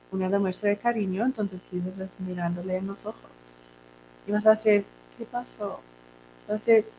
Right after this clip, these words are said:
"¿Qué pasó que te causó estar tan molesta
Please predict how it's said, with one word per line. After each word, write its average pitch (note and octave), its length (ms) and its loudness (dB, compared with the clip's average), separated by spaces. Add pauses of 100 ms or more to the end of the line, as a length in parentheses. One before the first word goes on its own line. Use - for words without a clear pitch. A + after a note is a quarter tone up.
(440)
"¿Qué C#4+ 80 2
pasó C#4+ 720 0 (180)
que G#3 600 8 (200)
te G#3 140 2
causó G#3 360 0
estar G3+ 580 0 (500)
tan G3+ 160 0
molesta G3 800 -2